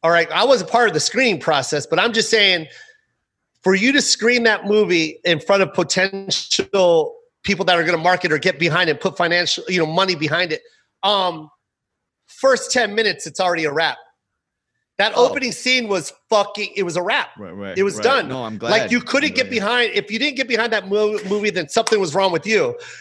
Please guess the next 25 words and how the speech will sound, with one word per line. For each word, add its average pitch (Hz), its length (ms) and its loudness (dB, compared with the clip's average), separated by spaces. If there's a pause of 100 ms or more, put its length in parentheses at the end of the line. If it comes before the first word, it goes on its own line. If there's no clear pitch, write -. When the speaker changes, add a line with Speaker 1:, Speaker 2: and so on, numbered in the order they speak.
Speaker 1:
You 208 100 6
know 262 60 6
what 269 60 6
I 262 40 2
mean? 294 320 0 (100)
'Cause 233 120 2
the 240 80 2
first 285 340 2
ten 254 180 2
minutes, 269 280 2
you, 226 160 -2
you 220 160 4
were 214 80 6
in 220 180 4
it. 165 140 0 (320)
You 196 140 4
were 226 60 8
like, 170 220 4
"Oh 202 260 4
shit, 156 320 0
I 170 160 2
gotta, 151 320 2 (380)
I 196 140 2
gotta 196 120 0
stay 165 600 0